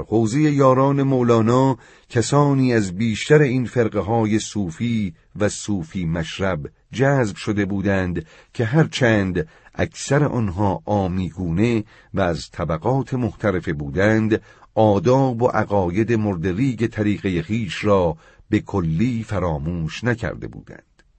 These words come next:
اما تصوف مولانا سیر در مراتب این تعالیم و آداب گونگون را هرچند متضمن زلال نمی‌دانست،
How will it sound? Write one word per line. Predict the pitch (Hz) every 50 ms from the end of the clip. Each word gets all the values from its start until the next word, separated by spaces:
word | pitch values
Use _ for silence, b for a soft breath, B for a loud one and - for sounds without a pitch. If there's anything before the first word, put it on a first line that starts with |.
| _ _ _ _ _ _ _ _ _
اما | - 82 80 76 78 82 82 80 80
تصوف | 80 101 92 - - 95 92 101 123 123 -
مولانا | 127 120 120 117 113 113 113 113 113 107 110 113 117 117 113 113 b b b b b
سیر | - - - 135 147 143 127 120 127
در | 117 113 110 104 101
مراتب | 95 98 101 107 104 101 95 85 - 127 117
این | 120 104 - 120 110 101
تعالیم | - - 101 92 92 92 87 85 92 110 120 120 117 110 107 101 B B B B B -
و | 95 104 101 - _
آداب | - 104 107 101 98 87 110 113 117 117 110 101 92 110
گونگون | 85 82 101 101 95 92 90 92 82 98 123 123 110 98
را | 101 104 98 92 87 82 - b b b b b
هرچند | - 147 156 139 113 - - 123 117 110 107 101 92 80
متضمن | 87 95 - - 101 80 101 98 90 87 92 92 90 90
زلال | 82 78 82 95 87 101 104 101 92 87 82 82
نمی‌دانست، | 98 135 139 110 90 76 85 78 73 71 85 110 127 127 123 113 - - - 123